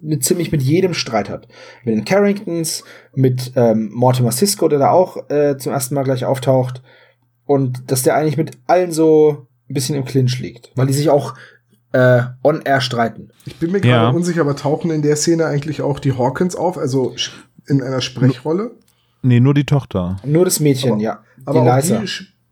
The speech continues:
Speaker 2: spricht die oder bringt die nur die,
Speaker 1: Ja, ja.
Speaker 2: äh,
Speaker 3: Nee, die wird nur erwähnt, namentlich,
Speaker 1: Einmal,
Speaker 3: äh,
Speaker 1: einmal weint sie. Das hört man, dass sie weint. Und, ähm, ja, ansonsten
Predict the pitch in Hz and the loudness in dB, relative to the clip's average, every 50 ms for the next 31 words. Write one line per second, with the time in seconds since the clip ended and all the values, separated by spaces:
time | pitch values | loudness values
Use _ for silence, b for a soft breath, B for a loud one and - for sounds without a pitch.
0 | _ - - - - 151 180 - - - 226 233 269 - - 175 170 170 160 160 | _ -14 -14 -12 -4 -4 -4 -4 -4 -10 -8 -8 -6 -6 -6 -2 -2 -2 -2 -2
1 | 151 156 160 151 160 156 151 156 151 143 143 147 147 143 143 143 160 196 190 156 | -2 -4 -4 -4 -6 -6 -4 -4 -4 -2 -4 -4 -4 -4 0 2 2 4 4 2
2 | 120 135 131 135 127 117 117 120 123 120 123 120 131 135 127 127 123 120 113 113 | 0 -2 -4 -2 0 2 4 4 4 4 4 2 2 2 4 4 4 2 4 4
3 | 117 117 113 107 104 - - - 107 101 101 104 - - 104 98 196 - - 92 | 2 4 4 2 2 0 0 0 2 4 4 4 2 2 2 2 0 0 -2 -2
4 | 120 113 107 107 - - 170 165 165 147 127 131 135 156 170 127 - - 202 233 | -2 0 2 2 2 2 4 2 2 2 0 -2 -2 -2 -2 -4 -6 -6 -4 -6
5 | 254 233 - _ _ _ _ _ _ _ _ _ _ _ _ _ _ _ _ - | -6 -8 -12 _ _ _ _ _ _ _ _ _ _ _ _ _ _ _ _ -4
6 | 160 160 - 175 185 180 180 190 208 214 208 208 - _ _ _ _ _ - 151 | -2 0 4 2 2 2 2 0 0 0 0 -4 -10 _ _ _ _ _ -6 -4
7 | 127 143 139 123 123 127 120 123 - - _ _ _ _ _ _ _ - 151 156 | -2 -2 0 0 0 0 0 -4 -6 -10 _ _ _ _ _ _ _ 2 2 2
8 | 151 151 147 - 104 135 139 139 139 139 135 135 127 127 127 - _ _ b b | 2 2 -2 -2 0 2 2 2 0 -2 -2 -2 -4 -4 -6 -12 _ _ b b
9 | b b b b b b b _ _ - 123 120 107 - 120 120 123 123 127 - | b b b b b b b _ _ -4 0 0 0 0 0 -2 -2 -2 -2 -2
10 | - - 135 131 127 - | -4 -4 -4 -4 -4 -6